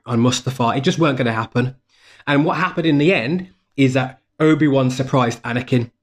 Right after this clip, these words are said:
because he has, he has more experience just in general.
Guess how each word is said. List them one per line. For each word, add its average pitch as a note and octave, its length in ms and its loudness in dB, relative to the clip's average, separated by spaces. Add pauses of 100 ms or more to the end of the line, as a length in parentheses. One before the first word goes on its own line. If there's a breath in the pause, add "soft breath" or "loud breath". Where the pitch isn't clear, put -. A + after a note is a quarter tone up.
because C3+ 240 2
he C3 100 2
has, B2 220 -2 (260)
he - 140 -6
has B2+ 180 0
more C3+ 360 4
experience B2 800 -2 (560)
just C#3 220 -2
in C3 180 4
general. A#2+ 540 -2